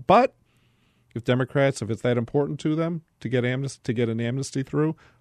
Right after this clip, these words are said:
okay, an amnesty for the, uh, for the daca recipients, which, you know, originally were put at eight hundred thousand. Some people are now saying it's three million. We need to, we need to look at that too. This is why you want hearings on these bills, uh, separate he-,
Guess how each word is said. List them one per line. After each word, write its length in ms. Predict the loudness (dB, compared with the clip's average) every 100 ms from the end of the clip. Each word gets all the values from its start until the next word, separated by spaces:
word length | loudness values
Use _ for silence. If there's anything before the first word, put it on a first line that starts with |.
| -4
okay, 440 | -2 0 0 -2
an 140 | -6 -4
amnesty 460 | -2 -4 -6 -6
for 440 | -4 -4 -4 -2 -2
the, 300 | -4 -4 -4
uh, 100 | -6
for 140 | -4
the 80 | -4
daca 340 | -2 -2 -2
recipients, 540 | -4 -4 -4 -2 -4 -6 -14 -20 -6 2
which, 240 | 2 2 0
you 100 | 4
know, 120 | 6
originally 400 | 6 4 2 2
were 140 | 0
put 180 | 0 0
at 120 | 2
eight 140 | 2 0
hundred 280 | -2 -4
thousand. 440 | -2 0 0 -2 -4 -10
Some 180 | -10 -6
people 260 | -2 -2 -2
are 40 |
now 140 | -2 -4
saying 220 | -2 -4
it's 160 | -4
three 220 | -4 0 0
million. 500 | 0 0 2 0 -2 _ _ _ _ _ -6
We 80 | -2
need 120 | 0
to, 160 | 2 0
we 140 | 0
need 140 | -2 -2
to 60 |
look 180 | -2 -2
at 100 | 0
that 200 | 0 -2
too. 160 | -2 -2
This 160 | -2
is 100 | -4
why 120 | -2
you 180 | 0 0
want 200 | -2 -4
hearings 380 | -4 -2 -2 -2
on 160 | -4 -2
these 180 | -4
bills, 380 | -2 -2 -2 -6 -14 -20 -20 -20 _
uh, 260 | -4 -4 -4
separate 400 | -2 0 0 0
he-, 240 | 0 0